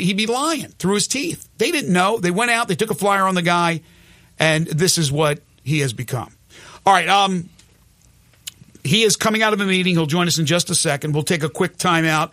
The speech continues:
Before we do so, I wanna tell you about Corky's Ribs and Barbecue, where you can dine in or carry out, no contact delivery. Have them cater the big, uh, the big game this weekend. Got a big game party? Have Corky's cater. They've been catering for as long as they've been in existence, and that is four decades.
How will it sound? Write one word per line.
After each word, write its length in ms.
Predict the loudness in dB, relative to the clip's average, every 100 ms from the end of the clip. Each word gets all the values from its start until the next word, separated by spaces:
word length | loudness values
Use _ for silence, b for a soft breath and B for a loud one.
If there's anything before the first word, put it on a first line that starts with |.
| b b
Before 200 | -2 0
we 80 | 0
do 120 | 0 0
so, 160 | 2
I 40 | 2
wanna 180 | 0
tell 120 | 0 0
you 40 |
about 140 | 0
Corky's 400 | 0 -2 -2 0
Ribs 200 | 0 0
and 120 | 0 2
Barbecue, 580 | 2 0 0 0 0 -2 b b -4
where 100 | -2
you 60 | 0
can 140 | 0
dine 320 | 2 2 2
in 180 | 0 -2
or 100 | -2
carry 420 | -2 0 2 2
out, 160 | 0 0
no 140 | -2
contact 500 | 0 0 0 0 0
delivery. 480 | 0 0 2 0 -4 b b b b 0
Have 360 | 2 2 0
them 180 | -2 -4
cater 460 | -4 -4 -2 -2 0
the 100 | 0
big, 300 | 0 0 2
uh, 200 | 2 0
the 100 | -2
big 160 | -2
game 200 | -2 -2
this 180 | 0 0
weekend. 300 | 0 -2 0
Got 100 | 0
a 60 | 0
big 180 | -2 0
game 260 | -2 -2
party? 460 | -2 0 0 -2 0
Have 440 | 0 2 0 -4
Corky's 520 | -2 0 0 0 -2
cater. 320 | 0 0 0 0
They've 160 | 0
been 100 | -2
catering 440 | 0 0 2 0 -4 B B -2
for 120 | 0
as 100 | 2
long 240 | 2 2
as 120 | 0 0
they've 220 | 0 0
been 160 | -2 -2
in 200 | -2 0
existence, 720 | -2 0 0 0 -2 -4 -2
and 100 | -2
that 160 | 0
is 200 | -2 -4
four 420 | -4 0 2 2
decades. 600 | 0 0 0 -2 -6 -8